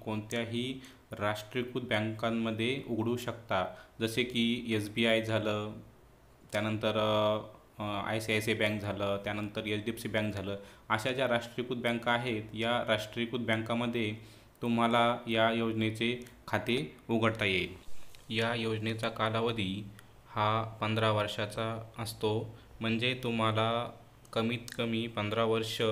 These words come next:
यामध्ये गुंतवणूक करावी लागेल.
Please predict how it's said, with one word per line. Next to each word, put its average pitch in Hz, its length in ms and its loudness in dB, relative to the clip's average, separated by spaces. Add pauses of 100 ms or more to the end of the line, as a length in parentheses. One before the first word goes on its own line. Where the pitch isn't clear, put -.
(120)
यामध्ये 110 640 2 (320)
गुंतवणूक 110 480 0
करावी 110 480 2 (360)
लागेल. 110 580 6